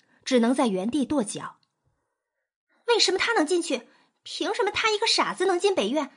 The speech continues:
却不能让我进去？我要见表哥！你们这俩狗奴才，给本小姐让开！ 侍卫根本不买他的账，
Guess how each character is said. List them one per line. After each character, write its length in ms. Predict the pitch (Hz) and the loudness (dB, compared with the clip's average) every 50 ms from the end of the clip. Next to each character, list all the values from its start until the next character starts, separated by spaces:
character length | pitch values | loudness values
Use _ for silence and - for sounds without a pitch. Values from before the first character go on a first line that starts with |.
| _ _ _ _ _ _ _ | _ _ _ _ _ _ _
却 200 | - - 523 494 | 0 2 2 4
不 80 | 466 | 4
能 100 | 392 415 | 2 4
让 180 | 427 - 415 320 | 4 4 4 4
我 80 | 220 | 2
进 160 | - 330 392 392 | 0 0 -4 -4
去？ 300 | - - 285 - - _ _ _ _ _ _ _ _ _ _ _ | -4 -6 -8 -8 -10 _ _ _ _ _ _ _ _ _ _ _
我 80 | _ 370 | _ 2
要 100 | 320 359 | 2 2
见 160 | 339 427 403 | 4 2 2
表 140 | - 269 220 | 2 2 0
哥！ 280 | 208 - 381 381 - - _ _ _ _ _ _ _ _ | 0 0 -2 -2 -4 -8 _ _ _ _ _ _ _ _
你 120 | - 269 208 | -6 -6 -6
们 80 | - | -4
这 100 | 202 330 | -4 -2
俩 140 | 285 247 254 | -2 -2 -2
狗 220 | 269 - 233 175 156 | 0 0 0 0 0
奴 160 | 175 214 254 | -2 -4 -4
才， 280 | 262 - 294 - - _ _ _ _ _ _ | -4 -4 -8 -10 -10 _ _ _ _ _ _
给 140 | - 359 277 | -2 0 2
本 120 | - 254 | 2 2
小 160 | 240 - 320 | 2 2 2
姐 120 | 339 320 285 | 4 4 6
让 160 | 466 523 427 | 6 6 4
开！ 240 | - - 247 - _ _ _ _ _ _ _ _ _ _ _ _ _ _ _ _ _ _ _ _ _ _ _ _ _ _ _ _ | 4 -2 -8 -10 _ _ _ _ _ _ _ _ _ _ _ _ _ _ _ _ _ _ _ _ _ _ _ _ _ _ _ _
侍 320 | - - - - 370 320 269 | -2 0 2 4 6 4 6
卫 300 | 247 214 170 - - _ _ | 4 2 0 -2 -6 _ _
根 200 | 302 302 302 294 | 0 0 2 2
本 160 | - 160 170 | 0 -2 0
不 120 | - 294 | 0 0
买 180 | 247 196 143 - | 0 0 0 -4
他 120 | - - | -6 -6
的 80 | 226 269 | -6 -6
账， 300 | 240 - 262 214 - | -4 -6 -6 -8 -10